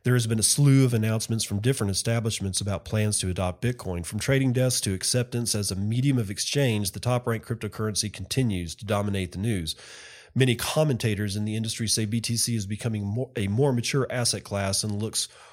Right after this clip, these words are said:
well on its way to fulfilling the expectations of many early believers. With Facebook having its own cryptocurrency plans,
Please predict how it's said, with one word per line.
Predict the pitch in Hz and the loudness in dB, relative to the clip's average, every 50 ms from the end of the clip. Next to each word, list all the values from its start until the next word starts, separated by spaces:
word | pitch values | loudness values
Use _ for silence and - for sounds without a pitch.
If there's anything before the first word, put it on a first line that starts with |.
| - _ _ | -20 _ _
well | - 92 107 127 135 139 143 139 143 151 151 143 143 - _ _ - | -6 -2 0 2 4 4 4 4 2 2 0 0 -4 -8 _ _ -2
on | 110 113 123 | 0 2 2
its | 127 120 - - | 2 0 0 0
way | 117 113 113 110 | 0 0 0 0
to | 107 | -2
fulfilling | - 113 107 - 120 113 110 110 107 | -6 -8 -6 -4 -2 -2 0 0 0
the | 104 101 | -2 -2
expectations | 101 101 - - 107 101 - - 104 98 - - 110 101 98 90 | -2 -4 -4 -6 -8 -6 -4 -4 -2 -2 -2 -4 -4 -4 -4 -4
of | 98 90 85 101 | -4 -6 -4 -2
many | 101 101 101 107 | -2 -2 -2 -2
early | - 98 98 92 92 90 | -4 -4 -4 -4 -4 -6
believers. | 80 80 87 92 104 110 107 90 87 80 82 80 - - - - - - - - - - - - - | -6 -6 -6 -4 -4 -4 -4 -4 -6 -6 -6 -8 -8 -10 -12 -20 -20 -20 -20 -20 -20 -20 -20 -8 -2
With | - 120 117 - | 0 0 2 4
Facebook | 156 160 156 - - 156 139 - | 2 2 2 2 0 -2 -2 0
having | - 127 123 123 120 113 | 2 2 2 2 2 2
its | 98 - 123 | 0 2 2
own | 123 123 | 2 2
cryptocurrency | - - 120 110 104 98 - 113 107 104 95 - 98 92 | 0 -2 -2 -2 -4 -6 -4 -4 -4 -2 -2 -4 -4 -6
plans, | - - 98 92 92 90 87 90 90 | -6 -4 -4 -4 -2 -4 -4 -6 -6